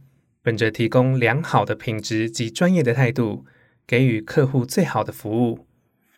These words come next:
秉持着稳健发展、追求企业永续经营及成长为理念，我们重视每一个员工，除了有良好的工作环境，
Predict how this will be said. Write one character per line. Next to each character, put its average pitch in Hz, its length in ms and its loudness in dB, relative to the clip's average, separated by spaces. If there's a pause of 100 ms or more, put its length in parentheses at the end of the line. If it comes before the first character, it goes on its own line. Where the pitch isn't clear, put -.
(120)
秉 123 160 0
持 120 160 0
着 117 220 4
稳 110 180 -2
健 170 240 2
发 156 220 2
展、 110 340 -2 (140)
追 143 160 0
求 131 160 -2
企 160 260 -2
业 139 140 2
永 107 160 -2
续 160 180 0
经 165 240 0
营 120 240 -4
及 110 300 -4
成 131 220 0
长 135 200 0
为 110 140 0
理 104 140 -4
念， 117 320 0 (380)
我 123 120 2
们 113 180 -4
重 131 220 2
视 123 220 0
每 107 160 -2
一 113 120 -4
个 160 160 4
员 110 220 2
工， 123 340 0 (720)
除 - 140 2
了 127 140 8
有 113 180 2
良 117 220 2
好 135 180 2
的 117 100 0
工 123 160 2
作 135 140 4
环 107 180 -2
境， 107 360 -2